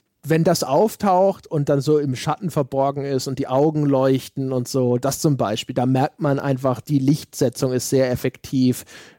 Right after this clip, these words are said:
wie die Haut nass glänzt, also überhaupt so feuchte Oberflächen, Schleim, Dreck,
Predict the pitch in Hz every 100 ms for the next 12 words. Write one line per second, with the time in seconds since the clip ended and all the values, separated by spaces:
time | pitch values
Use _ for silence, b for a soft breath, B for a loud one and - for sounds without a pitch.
0 | - 143 143 151 135 131 147 143 - _
1 | - 156 143 143 - - 175 131 131 135
2 | 131 - - 139 156 131 131 147 - 135
3 | - 135 147 - 147 147 143 135 135 131
4 | 139 - 127 131 139 139 135 131 - 139